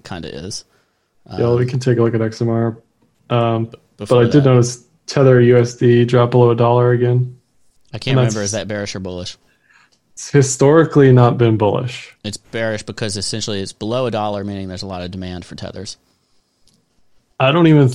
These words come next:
Speaker 2: think I'd read into it that much. I just read it as if it's be-, if Tether's below a dollar, demand for crypto is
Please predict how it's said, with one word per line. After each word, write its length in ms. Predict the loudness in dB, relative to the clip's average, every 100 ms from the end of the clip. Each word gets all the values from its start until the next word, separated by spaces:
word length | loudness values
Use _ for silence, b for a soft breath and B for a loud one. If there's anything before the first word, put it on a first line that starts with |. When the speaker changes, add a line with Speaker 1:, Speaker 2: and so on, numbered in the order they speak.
| -4 _
Speaker 2:
think 260 | 0 2 2
I'd 140 | 0
read 220 | 0 0
into 220 | 0 -2 -4
it 80 |
that 180 | -4 -4
much. 240 | -2 -4 -2
I 80 |
just 260 | -2 0 2
read 140 | 4
it 100 | 4
as 460 | 4 0 -2 -8 -6
if 200 | -2 0
it's 120 | -2 0
be-, 200 | -2 -2
if 100 | -2
Tether's 300 | 2 2 4
below 220 | 4 4
a 40 |
dollar, 320 | 4 2 2 2
demand 400 | 2 2 2 2
for 120 | -2
crypto 420 | -2 -2 0 0
is 280 | -2 -4